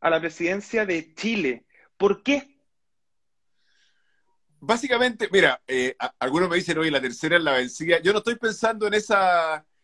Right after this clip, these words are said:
Speaker 2: en esa, en esa línea, Juana. La verdad es que
Speaker 1: Ujú.
Speaker 2: no pensé,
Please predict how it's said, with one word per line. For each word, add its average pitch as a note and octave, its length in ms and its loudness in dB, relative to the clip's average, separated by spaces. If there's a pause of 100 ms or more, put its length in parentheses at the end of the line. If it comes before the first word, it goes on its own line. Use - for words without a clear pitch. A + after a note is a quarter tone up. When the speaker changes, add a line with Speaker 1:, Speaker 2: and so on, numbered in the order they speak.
(340)
Speaker 2:
en D3+ 120 -2
esa, F3+ 220 -4
en D#3+ 100 -6
esa F3+ 180 -4
línea, F#3 680 -2
Juana. B2+ 460 -2
La B2+ 80 -2
verdad C3 200 -2
es - 40 -8
que D#3 220 -4 (120)
Speaker 1:
Ujú. D#3 260 -10
Speaker 2:
no F3 160 2
pensé, F#3 600 0